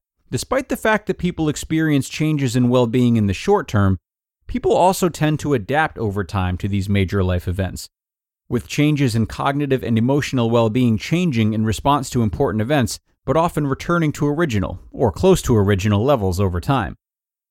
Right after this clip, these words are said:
Additionally, these findings may help us understand what we may do in anticipation of or as a consequence of variation in our well-being surrounding important relationship events.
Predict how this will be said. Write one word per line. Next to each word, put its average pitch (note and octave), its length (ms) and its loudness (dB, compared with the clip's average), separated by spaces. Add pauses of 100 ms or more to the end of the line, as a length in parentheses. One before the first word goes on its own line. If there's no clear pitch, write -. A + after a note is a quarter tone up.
(160)
Additionally, B2 800 0
these G#3+ 220 -8
findings F#3 480 0
may E3 160 0
help D#3 240 0
us C#3 120 -2
understand C#3 640 0
what C3 140 -2
we D3 160 -2
may C#3+ 240 2
do A#2+ 460 0
in A#2+ 120 0
anticipation C3 840 0
of G#2 260 0
or C3 240 2
as A#2 160 0
a A2+ 120 0
consequence A2 760 -2
of A2 140 -2
variation B2 760 2
in G#2 140 0
our G#2 180 2
well-being G2 600 0
surrounding C3 560 2
important A2 480 -2
relationship G2 580 -2
events. A#2+ 420 -4